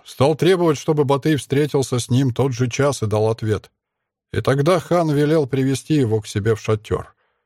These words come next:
А с ним Святослав отправился. Да я вызвался, ибо охрану княжича татары запретили к своему хану пускать».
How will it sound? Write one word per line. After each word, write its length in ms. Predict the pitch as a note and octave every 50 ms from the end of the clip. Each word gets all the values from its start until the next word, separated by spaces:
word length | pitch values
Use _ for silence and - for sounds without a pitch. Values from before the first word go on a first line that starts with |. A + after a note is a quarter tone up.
| _ _ _
А 160 | - F2+ F2
с 100 | - -
ним 160 | D3 F#3 F3
Святослав 640 | - - E3 D#3 D3+ C#3+ - - - G#2+ G2 - -
отправился. 720 | G2 F2+ - G2 G2 G2 F#2+ F2+ F#2 - - F#2+ F#2 F#2 - _ _ _ _ _ _ _
Да 140 | - F#2+ G#2
я 180 | B2 D3 D3+ D3+
вызвался, 520 | D3+ D3+ C#3 C3 C#3 C3+ B2+ - - B2
ибо 200 | A#2 A2+ C3 B2+
охрану 400 | B2+ - - C#3+ D3 C#3 B2+ B2
княжича 480 | - - C3+ B2+ A2 A2+ A2 - - A2+
татары 400 | - A#2+ A2+ - C3 A#2+ A2 A2
запретили 580 | G#2+ B2 A2+ - A#2+ B2 - - D3+ B2 G#2
к 60 | G2+ -
своему 340 | - - F#2 F#2+ F#2 F2+
хану 320 | F2 - G#2 F#2+ F2 E2+ E2+
пускать». 580 | - - G#2 - - - A2 - - - -